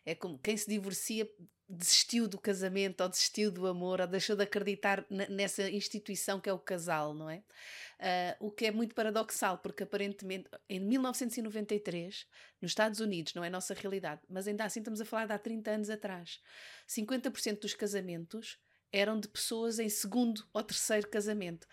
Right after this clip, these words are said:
Eram com pelo menos uma das pessoas, ah, que partia de um, de um, de um estado civil de divorciado e não de solteiro. Ah, portanto,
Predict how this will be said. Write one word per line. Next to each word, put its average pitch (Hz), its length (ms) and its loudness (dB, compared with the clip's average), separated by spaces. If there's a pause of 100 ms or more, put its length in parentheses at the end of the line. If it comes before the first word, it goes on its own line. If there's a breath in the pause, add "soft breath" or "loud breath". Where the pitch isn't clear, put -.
(180 loud breath)
Eram 190 200 2
com 208 220 2
pelo 247 240 8
menos 233 300 4
uma 226 160 2
das 214 160 4
pessoas, 226 680 0
ah, 208 500 2
que - 200 -20 (100)
partia 208 320 2
de 208 80 0
um, 208 180 0
de 190 80 -6
um, 202 140 -2
de 190 80 -8
um - 20 -6
estado 202 300 2
civil 208 280 2
de 208 120 2
divorciado 196 640 0 (320 loud breath)
e 170 80 -4
não 180 120 -2
de 180 80 -6
solteiro. 170 460 -4 (460 loud breath)
Ah, 180 280 -2 (200)
portanto, 180 340 -6